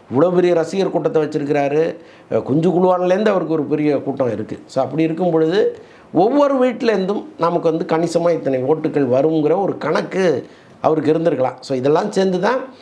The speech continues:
அவருடைய பார்வை அரசியல் பக்கம் வருது. அதனுடைய முன்னோட்டமா தான் இந்த மாணவர்களை சந்திக்கிறாரு, உங்களுக்கு பண முடிப்பு கொடுக்குறாரு, சர்டிஃபிகேட் கொடுக்குறாரு. ஒரு பக்கம் மாணவர்களை சந்திக்கிறது மு-, முழுக்க முழுக்க ஆரோக்கியமான விஷயம். அதுல நம்ம அரசியல் பார்வையை அதை பார்க்கக்கூடாது.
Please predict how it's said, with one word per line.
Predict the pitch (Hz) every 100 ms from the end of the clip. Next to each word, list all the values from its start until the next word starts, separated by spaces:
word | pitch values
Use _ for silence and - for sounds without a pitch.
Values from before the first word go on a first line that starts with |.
| - -
அவருடைய | - 165 156 151
பார்வை | 180 196 190
அரசியல் | 175 165 190 170
பக்கம் | 151 160 156
வருது. | 139 143 220 - - - -
அதனுடைய | 226 247 233 226
முன்னோட்டமா | 233 254 233 214 196
தான் | 214 220
இந்த | 196 185 175 165
மாணவர்களை | 170 175 170 160 156
சந்திக்கிறாரு, | 160 156 147 147 143 156
உங்களுக்கு | 165 151 143
பண | 135 143
முடிப்பு | 151 147 143
கொடுக்குறாரு, | 131 135 135 131 156
சர்டிஃபிகேட் | 156 - 143 131 127
கொடுக்குறாரு. | 120 120 143 - - - - -
ஒரு | 139
பக்கம் | 175 233
மாணவர்களை | 208 220 233 214 208
சந்திக்கிறது | 208 190 196 226
மு-, | 240 165 160
முழுக்க | 147 - - 269
முழுக்க | 262 240
ஆரோக்கியமான | 208 196 180 180 175
விஷயம். | 147 127 113 - - - -
அதுல | 127 165
நம்ம | 160 156
அரசியல் | 156 175 202 190 190
பார்வையை | 185 175 180 180
அதை | 160 135
பார்க்கக்கூடாது. | 156 151 143 135 156